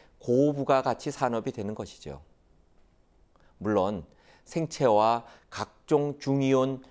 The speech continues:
빔이 어떻게 작용하는가에 대한 많은 연구가 필요한 것은 사실입니다. 하지만 조만간 아주 정확히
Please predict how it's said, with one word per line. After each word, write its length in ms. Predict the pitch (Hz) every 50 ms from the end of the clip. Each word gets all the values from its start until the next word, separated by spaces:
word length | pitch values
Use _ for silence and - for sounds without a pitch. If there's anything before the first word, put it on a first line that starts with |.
| _ _ -
빔이 600 | - 127 127 127 117 92 85 90 95 92 80 - -
어떻게 380 | 87 - - 139 123 131 123
작용하는가에 800 | 127 - 113 104 107 127 123 127 123 120 113 104 107 107 107 104
대한 380 | 104 101 95 95 107 131 147 147 - - _ _ _
많은 360 | - 92 101 135 147 151 135 117
연구가 420 | 113 110 110 101 110 120 127 127
필요한 320 | - - 165 156 143 127 110
것은 220 | 95 104 113 131
사실입니다. 800 | 127 - 139 135 131 - 127 123 101 90 82 78 - 76 - - _ _ _ _ _ _ _ _ _ _ _ _ _ _ _ _ _ _ _ _ _ _ _ _
하지만 520 | - 151 139 147 135 113 104 131 170 185 - _ _ _ _ _ -
조만간 640 | - 113 123 131 139 127 104 98 101 101 87 73 - _ _ _ _ _ _ _
아주 320 | - - 135 - 185 180
정확히 760 | 180 - - 123 147 175 175 175 - - 120 117 98 80 -